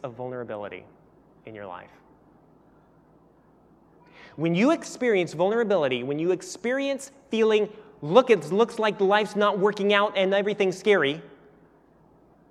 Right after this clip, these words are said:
how do you interpret that? Do you interpret it to mean that God cannot be trusted? Do you interpret it as empirical evidence? "Look, it's not, it's not holding true."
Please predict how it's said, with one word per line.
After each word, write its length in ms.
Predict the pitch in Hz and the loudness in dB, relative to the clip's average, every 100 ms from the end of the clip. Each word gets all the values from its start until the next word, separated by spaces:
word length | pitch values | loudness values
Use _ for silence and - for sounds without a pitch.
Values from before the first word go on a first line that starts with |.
| _ - | _ -14
how 120 | 196 | -10
do 80 | 247 | -8
you 60 | |
interpret 380 | 262 240 240 185 | -8 -10 -10 -10
that? 200 | 104 98 - _ _ _ _ _ _ _ _ _ _ _ _ - | -12 -14 -20 _ _ _ _ _ _ _ _ _ _ _ _ -14
Do 100 | 131 | -6
you 200 | 170 202 | -2 0
interpret 420 | 196 196 208 226 | 0 -4 -6 -4
it 180 | 233 226 - - _ _ _ | -4 -6 -12 -20 _ _ _
to 140 | 180 | -6
mean 180 | 175 180 | -4 -2
that 140 | 160 | -4
God 320 | 151 147 156 156 | -4 -2 -4 -8
cannot 180 | - 151 | -10 -8
be 80 | 147 | -8
trusted? 340 | 151 151 196 208 _ _ _ _ _ _ _ _ _ _ _ _ _ | -12 -14 -14 -16 _ _ _ _ _ _ _ _ _ _ _ _ _
Do 80 | 147 | -4
you 80 | 185 | -2
interpret 340 | 180 170 214 | -2 -4 -4
it 140 | 233 - | -2 -2
as 140 | 165 165 | -4 -4
empirical 420 | 143 170 190 185 | -4 -4 -4 -4
evidence? 320 | 165 180 185 - | -6 -6 -8 -4
"Look, 340 | 214 262 - - - | -2 -2 -6 -18 -8
it's 220 | 160 170 | -6 -4
not, 260 | 185 - - | -4 -4 -8
it's 180 | 175 - | -8 -2
not 140 | 202 | 0
holding 240 | 190 208 208 | 0 -2 0
true." 340 | 269 311 233 | 0 0 -2